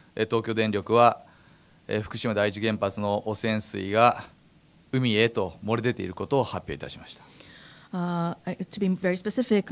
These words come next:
Speaker 2: on, um, July twenty-second, uh, the day after, uh, the, um, election for the upper house, uh, was announced and held, uh, after the election results were announced,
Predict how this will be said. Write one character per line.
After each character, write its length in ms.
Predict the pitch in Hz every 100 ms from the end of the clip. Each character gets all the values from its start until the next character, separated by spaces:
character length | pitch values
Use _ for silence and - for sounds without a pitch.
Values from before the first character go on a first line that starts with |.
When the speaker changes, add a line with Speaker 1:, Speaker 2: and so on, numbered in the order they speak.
| -
Speaker 2:
on, 340 | 190 185 185 -
um, 300 | 175 175 165
July 320 | 185 190 202
twenty-second, 680 | 196 185 - 185 180 165 -
uh, 500 | 175 175 175 175 170
the 120 | 170
day 240 | 185 208 -
after, 500 | 202 220 - 202 165
uh, 420 | 170 165 165 165 160
the, 300 | 165 165 175
um, 240 | 165 160 175
election 480 | 175 180 - 165
for 360 | 160 190 180 180
the 160 | 170 -
upper 200 | - 170
house, 580 | 170 151 170 - - -
uh, 500 | 165 143 131 123 131 - - - - -
was 480 | 180 180 175 180 - -
announced 560 | 180 170 180 - -
and 120 | 175
held, 400 | 156 175 214 226 165
uh, 220 | 139 170
after 260 | 170 165 185
the 140 | 175
election 460 | 170 175 - - 170
results 360 | 160 170 170
were 100 | 175
announced, 500 | 170 185 214 233 -